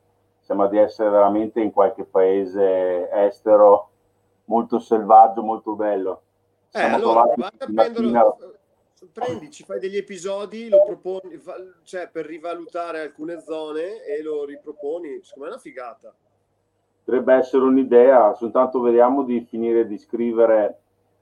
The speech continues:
Speaker 1: perché è stata ripensata la sceneggiatura proprio per, per ridurlo drasticamente, visto che comunque delle scene erano state girate, e vediamo se ne viene fuori qualcosa, è che è una cosa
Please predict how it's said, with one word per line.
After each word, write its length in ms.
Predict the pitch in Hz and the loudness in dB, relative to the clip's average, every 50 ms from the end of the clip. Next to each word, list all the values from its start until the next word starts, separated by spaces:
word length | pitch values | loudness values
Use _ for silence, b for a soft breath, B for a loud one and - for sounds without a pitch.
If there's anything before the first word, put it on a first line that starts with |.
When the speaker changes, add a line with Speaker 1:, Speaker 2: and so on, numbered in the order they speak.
| _ _ | _ _
Speaker 1:
perché 240 | - 104 101 117 113 | -8 -6 -4 -4 -4
è 20 | - | -2
stata 380 | - 117 110 - - - - - | 0 0 0 2 0 -4 -4 -4
ripensata 800 | 113 110 113 110 - 117 113 107 - - 117 117 117 - 123 117 | -10 -10 -8 -2 0 0 0 0 2 4 4 4 4 4 4 4
la 120 | 107 101 | 4 2
sceneggiatura 1080 | - - 113 107 107 101 101 107 - _ - 110 113 117 117 120 117 110 107 - - - _ _ _ _ _ _ _ _ _ _ _ _ _ | 0 -2 -6 -6 -4 -2 -4 -4 -6 _ -6 -2 0 4 4 6 6 6 4 2 0 -6 _ _ _ _ _ _ _ _ _ _ _ _ _
proprio 300 | - 107 104 - 110 101 - | -6 -6 -4 -2 -4 -6 -4
per, 580 | - 107 104 104 98 98 101 101 101 - - - | -4 -2 0 0 0 2 4 4 4 2 2 0
per 140 | 107 107 | -2 -2
ridurlo 560 | 98 101 107 104 98 110 113 113 110 113 117 110 | -2 -4 -6 -6 -4 -2 0 2 2 2 2 2
drasticamente, 1160 | 95 107 107 104 - - 110 101 - 113 113 110 110 107 104 101 101 - 107 117 120 - - _ _ _ _ _ _ _ _ _ _ _ _ _ | 2 2 0 0 -2 -6 -8 -4 0 0 0 0 0 -4 -4 -4 -4 0 2 2 2 0 -4 _ _ _ _ _ _ _ _ _ _ _ _ _
visto 260 | _ - 92 - - 107 | _ -18 -16 -8 -4 -2
che 120 | 104 98 | -2 -2
comunque 400 | - 98 98 104 110 104 - 104 | -2 -4 -6 -4 -4 -2 0 2
delle 160 | 104 98 98 95 | 2 2 0 -2
scene 240 | - - 107 104 | -2 -4 -4 -2
erano 260 | 104 104 98 98 98 95 | -2 -2 -2 -2 -4 -4
state 320 | - 104 98 - 101 98 | -4 -6 -4 -4 -4 -4
girate, 800 | 95 107 110 104 98 98 98 95 - 113 110 110 107 101 101 92 | -2 -2 0 2 2 2 2 0 0 -2 -2 0 0 0 0 -2
e 80 | 101 | 0
vediamo 380 | 92 98 92 101 101 101 101 98 | -2 -2 -2 0 -2 -2 -4 -6
se 400 | - _ - 98 95 92 - - _ _ _ _ _ _ _ _ - | -8 _ -4 -2 -2 -2 -2 -6 _ _ _ _ _ _ _ _ -6
ne 140 | 107 113 113 | -2 0 2
viene 260 | 113 123 120 120 117 | 2 4 2 2 2
fuori 280 | - - 120 120 120 117 | 4 6 6 6 6 6
qualcosa, 680 | - 117 117 113 - 120 113 110 101 92 101 104 - | 4 2 2 4 4 4 4 4 2 0 0 0 0
è 160 | - 113 98 | 0 -2 -4
che 200 | - - 107 104 - | -2 -2 -2 -2 -2
è 60 | 117 | -4
una 180 | 113 107 113 113 | -2 -2 -2 -2
cosa 340 | - 104 104 104 120 113 | -2 -2 0 0 0 -2